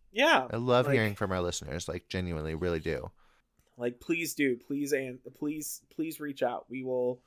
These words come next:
Speaker 1: uh, I'm horrible at responding, so Clayton will probably get back to you first, but I promise you
Speaker 2: I, I, it's true. <laughs>
Speaker 1: like, I'm, I, I do not have enough brain power <laughs> anymore.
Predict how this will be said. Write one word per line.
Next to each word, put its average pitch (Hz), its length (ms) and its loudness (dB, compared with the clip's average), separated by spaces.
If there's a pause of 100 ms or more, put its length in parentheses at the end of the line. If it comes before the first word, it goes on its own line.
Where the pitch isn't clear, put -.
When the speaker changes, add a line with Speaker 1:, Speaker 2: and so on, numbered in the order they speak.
(580)
Speaker 1:
uh, 131 240 6
I'm 160 200 4
horrible 165 480 4
at 123 60 2
responding, 127 480 2
so 127 140 0
Clayton 156 240 2
will 156 80 2
probably 151 240 4
get 143 100 2
back 131 200 4
to - 60 -2
you 127 60 -2
first, 117 320 0
but 131 80 0
I 135 60 6
promise 147 480 2
you 92 60 2
Speaker 2:
I, 101 80 8
I, 92 200 2
it's 95 180 0
true. 73 300 0 (160)
<laughs> - 540 2
Speaker 1:
like, 143 240 2 (340)
I'm, 143 480 4 (560)
I, - 280 4 (180)
I 151 100 4
do 160 160 -2
not 160 200 4
have 156 140 4
enough 143 220 2
brain 127 240 2
power 123 480 2
<laughs> - 20 -10
anymore. 135 520 0